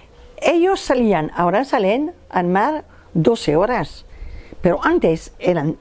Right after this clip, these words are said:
más, más horas, ¿eh? Entonces, uno,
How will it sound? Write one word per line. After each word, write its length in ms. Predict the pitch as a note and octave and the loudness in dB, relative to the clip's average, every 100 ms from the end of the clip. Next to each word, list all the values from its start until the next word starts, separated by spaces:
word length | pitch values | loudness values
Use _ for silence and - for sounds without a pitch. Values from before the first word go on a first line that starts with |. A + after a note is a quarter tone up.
| - | -2
más, 420 | E3 A#3 G3 - | 0 2 -2 -4
más 320 | F3+ C#4 - | -2 0 0
horas, 480 | G#3 D#3+ C#3 - - - - - - - | 0 0 -2 -12 -20 -20 -20 -20 -14 -2
¿eh? 260 | E3+ B3 - - - - - - - - - | -2 -2 -6 -20 -20 -20 -20 -16 -18 -12 -2
Entonces, 920 | C#4 - C4 A#3 - F#3 D3+ - - - - - - - - - - - - - - - | 0 2 2 0 0 0 -2 -4 -4 -2 -2 -6 -10 -10 -12 -14 -16 -18 -18 -18 -12 0
uno, 520 | A3+ A3+ B3 D4+ F4+ | 2 4 2 2 -2